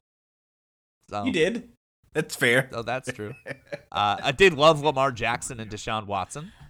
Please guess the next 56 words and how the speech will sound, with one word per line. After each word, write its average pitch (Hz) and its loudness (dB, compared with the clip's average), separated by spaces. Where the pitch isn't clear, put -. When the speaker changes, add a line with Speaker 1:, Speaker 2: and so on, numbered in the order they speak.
Speaker 1:
Did, 107 -8
I 107 -2
did 107 -10
think 117 -8
both 104 -8
those 101 -10
guys 98 -6
were 98 -12
the 87 -14
best 95 -10
quarterbacks 90 -10
in 92 -18
their 87 -14
drafts. - -16
So, - -14
uh, 113 4
I 139 2
did 202 4
like 202 4
Josh 175 2
Allen, 175 0
but 151 4
I - 6
also 208 -2
like 175 -10
Josh 165 -8
Rosen. 160 -2
So 127 -2
I 143 4
don't 156 -2
know 160 0
if - -6
I 131 0
can 120 -10
get, 120 -2
I 151 2
think 214 -4
those 190 2
two 180 -4
cancel 156 2
each 147 -4
other 147 -2
out. 180 2
You 190 -2
know, 196 -2
I 156 2
think 175 2
my 175 6
Josh 147 4
takes - -2
cancel. 147 0
I'm 147 4
like, 151 4
I'm 143 2
like 147 2
zero. 110 -2